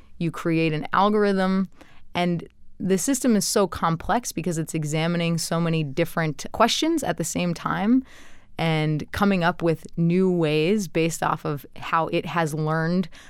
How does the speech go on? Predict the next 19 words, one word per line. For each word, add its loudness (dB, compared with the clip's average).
from, 0
you -2
know, -2
itself 0
<laughs> 2
effectively, 6
uh, 6
based 4
off 2
of 2
those 6
inputs 2
and 0
parameters 0
that 0
an -2
engineer 0
has -2
set, 0